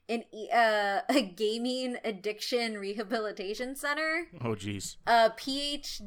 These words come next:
Speaker 1: D who studies the psychology of gaming and a professional streamer. And so there's some debate that goes on there. Um, but it's not, but you don't see that on something that's high stakes like the climate change episode.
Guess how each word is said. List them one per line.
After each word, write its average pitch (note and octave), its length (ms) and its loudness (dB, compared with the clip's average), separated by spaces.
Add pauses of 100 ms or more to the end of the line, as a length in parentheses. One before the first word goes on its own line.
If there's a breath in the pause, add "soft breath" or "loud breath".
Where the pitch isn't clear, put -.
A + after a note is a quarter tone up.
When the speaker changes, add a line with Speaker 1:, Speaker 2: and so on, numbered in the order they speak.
Speaker 1:
D C4 760 -2 (160)
who A#3 420 -6
studies A#3 480 0
the A3 80 -6
psychology B3 760 2
of G#3+ 120 -6
gaming G3+ 560 -8
and F#3+ 380 -2
a G3 160 -2
professional G3 560 -4
streamer. E3+ 760 -6 (640 soft breath)
And F#3+ 640 2
so G#3+ 240 0
there's G#3+ 240 0
some A#3 140 -4
debate G3 320 -6
that F3+ 160 -6
goes F3+ 240 -4
on E3 240 -6
there. E3+ 600 -2
Um, F#3 320 0 (220)
but C4 440 10
it's G#3+ 200 -4
not, G3+ 300 0
but A3 160 0
you A#3 100 0
don't A3 200 -2
see G#3+ 220 -6
that G3+ 220 2
on G3 160 -2
something G3 320 -4
that's F#3 300 -4
high F#3 340 -6
stakes - 540 -6
like F3 140 -4
the - 60 -14
climate - 380 -10
change - 280 -16
episode. - 560 -12